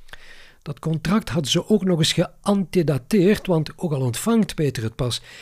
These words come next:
in de loop van de maand januari negentien zestig, toch staat er op dat contract als datum de eerste december negenenvijftig. I M I Bovema had zich dus behoorlijk ingedekt.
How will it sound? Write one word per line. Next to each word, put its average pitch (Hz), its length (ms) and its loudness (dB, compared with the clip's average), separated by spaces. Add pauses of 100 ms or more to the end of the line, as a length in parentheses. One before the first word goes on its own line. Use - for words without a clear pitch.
(120)
in 151 120 0
de 135 100 2
loop 190 160 4
van 160 140 -4
de 131 60 0
maand 110 260 -2
januari 98 480 -2
negentien 82 320 -6
zestig, 175 420 -2 (500)
toch 233 240 4
staat 139 360 -2
er 113 100 -12
op 143 160 -8
dat 113 160 -8
contract 151 500 -4
als 82 220 -8
datum 139 460 -4 (320)
de - 180 -16
eerste 180 400 2
december 101 580 -4 (160)
negenenvijftig. 90 920 -8 (720)
I 147 160 2
M 90 100 -4
I 85 140 -6
Bovema 117 600 0 (240)
had 165 160 -4
zich 143 120 -2
dus 110 180 -2
behoorlijk 101 380 -4
ingedekt. - 680 -8